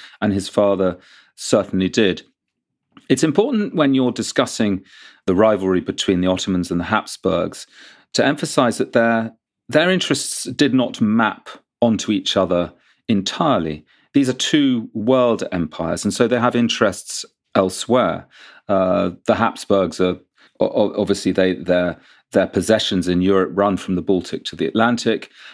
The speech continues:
and they're, um, they're expanding busily in the Americas. Uh, and I think there's, there's only one mention in, in the book to the Americas, and that is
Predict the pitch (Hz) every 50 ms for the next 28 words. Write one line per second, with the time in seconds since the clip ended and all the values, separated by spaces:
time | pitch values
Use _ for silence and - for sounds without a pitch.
0 | - - _ - 107 104 104 104 104 104 104 104 95 - - _ - 110 - -
1 | 92 95 - 95 95 92 92 90 90 - - 90 90 87 90 92 92 92 - 101
2 | 92 92 - - - - - 95 95 101 98 92 90 87 87 87 80 - - 123
3 | 110 107 113 101 95 87 85 82 - - - - - - 107 104 98 98 95 101
4 | 104 127 131 120 110 98 - - 90 82 78 - - - - 90 85 87 90 -
5 | - 87 92 92 - - 131 - - - - - - 98 - 87 82 78 76 -
6 | _ _ _ - - 85 - 90 87 85 82 76 85 90 92 92 90 90 101 113
7 | 117 - - - 98 90 90 90 90 - - 104 90 82 82 - 110 98 - -
8 | - - - 143 113 107 92 92 90 90 87 87 - - 101 - 101 95 95 90
9 | 87 - 104 92 - -